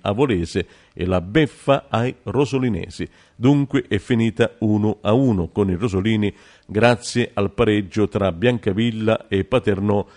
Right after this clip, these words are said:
rimane comunque in testa alla classifica, in condominio proprio con il Biancavilla. Ma ecco i risultati al completo. Atletico Catania Real Aci uno a uno, Biancavilla Paternò uno a uno,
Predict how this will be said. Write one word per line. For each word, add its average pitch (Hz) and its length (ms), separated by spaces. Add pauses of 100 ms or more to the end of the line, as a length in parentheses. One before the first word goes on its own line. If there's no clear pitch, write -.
(200)
rimane 90 640
comunque 92 560
in 110 180
testa 98 320
alla 92 160
classifica, 98 800
in 95 220
condominio 98 640
proprio 95 420
con 92 400
il 95 160
Biancavilla. 92 720 (460)
Ma 104 180
ecco 107 360
i 95 60
risultati 95 680
al 90 140
completo. 107 640 (380)
Atletico 120 580
Catania 110 440
Real 98 220
Aci 107 320
uno 104 220
a 113 40
uno, 107 300 (240)
Biancavilla 104 560
Paternò 104 600
uno 110 200
a 113 40
uno, 107 360